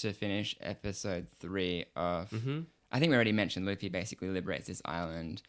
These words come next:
Speaker 2: Yep.
Speaker 1: Captain Morgan and Helmeppo get, I don't know, slung, slung shot into
Speaker 2: Mm-hmm.
Speaker 1: the ocean or something ridiculous, like what seems to be happening with all the villains so far.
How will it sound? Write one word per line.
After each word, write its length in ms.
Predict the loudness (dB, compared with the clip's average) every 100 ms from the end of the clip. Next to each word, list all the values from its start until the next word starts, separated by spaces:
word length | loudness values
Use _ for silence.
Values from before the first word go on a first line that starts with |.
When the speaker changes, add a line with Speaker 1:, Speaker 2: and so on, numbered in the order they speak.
| _
Speaker 2:
Yep. 160 | -4 0
Speaker 1:
Captain 260 | 0 2 2
Morgan 420 | 2 0 -2 -4
and 280 | -4 -4 -4
Helmeppo 840 | -4 -4 -4 -6 -4 -4 -4 -6 -8
get, 320 | -4 -4 -6 _ _ _ _ _ -2
I 80 | 0
don't 100 | 0
know, 260 | -2 -6 -10
slung, 460 | -8 -6 0 0 0
slung 280 | 0 0 2
shot 220 | 2 2
into 340 | 2 0 2 2 4 2
Speaker 2:
Mm-hmm. 100 | 0 -6 _ _ _
Speaker 1:
the 180 | 0 4
ocean 440 | 4 2 0 0
or 100 | 0
something 640 | 0 -2 0 2 2 -2 -6
ridiculous, 640 | -8 -6 -6 -6 -6 -6 -6
like 340 | -6 -8 -12 -20
what 260 | -10 -8 -6
seems 200 | -6 -6
to 60 | -6
be 60 | -6
happening 380 | -6 -6 -6
with 120 | -6 -6
all 100 | -8
the 80 |
villains 380 | -6 -6 -4 -6
so 180 | -6 -6
far. 400 | -6 -6 -4 -4